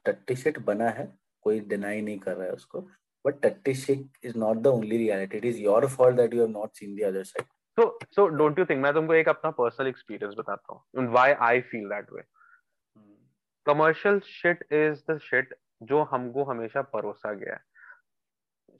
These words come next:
Speaker 2: So, I remember there was a time, uh, कोई तो ऐसी मूवी आ रही थी, uh, मुझे नाम नहीं पता है, but I, the, ओमपुरी था उसमें, शबाना आजमी थी, and मेरे घर वालों ने नहीं देखने दिया। They like
Speaker 1: हम्म।
Speaker 2: कि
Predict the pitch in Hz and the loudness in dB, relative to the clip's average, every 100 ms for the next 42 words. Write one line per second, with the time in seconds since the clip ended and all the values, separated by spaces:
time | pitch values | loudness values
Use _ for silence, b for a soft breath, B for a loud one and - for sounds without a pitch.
0 | - 135 127 _ _ _ - 123 127 139 | 2 2 2 _ _ _ 0 4 4 4
1 | 135 143 175 214 190 180 170 170 131 127 | 2 0 0 2 2 2 0 -2 0 -2
2 | 156 156 135 117 110 104 104 _ _ _ | -4 -2 0 0 -2 -8 -16 _ _ _
3 | _ _ _ _ 165 165 160 190 156 117 | _ _ _ _ -12 -6 -6 -6 -6 -6
4 | 123 143 117 117 107 101 110 113 _ _ | -4 0 2 2 0 -6 -14 -16 _ _
5 | - - - - - 139 120 110 135 123 | -18 -16 -20 -20 -12 -10 -2 0 2 0
6 | 107 110 - - 117 120 120 113 123 - | -6 -8 -14 -6 -4 0 0 0 -4 -4
7 | 98 135 139 151 151 139 143 131 113 - | -8 -2 0 0 -2 -4 -2 -2 -2 -4
8 | 110 110 b b b - 117 120 127 120 | -12 -12 b b b -2 2 4 4 2
9 | 110 107 98 107 104 - b b b _ | 0 -8 -10 -10 -10 -12 b b b _
10 | _ _ - 147 180 - 139 160 165 170 | _ _ -2 0 0 -4 2 4 4 4
11 | 160 165 175 156 135 107 101 98 101 - | 4 2 0 -2 -2 -6 -8 -12 -14 -16
12 | _ _ _ _ _ _ _ _ _ _ | _ _ _ _ _ _ _ _ _ _
13 | 120 147 156 151 170 156 | 2 4 4 2 -2 -2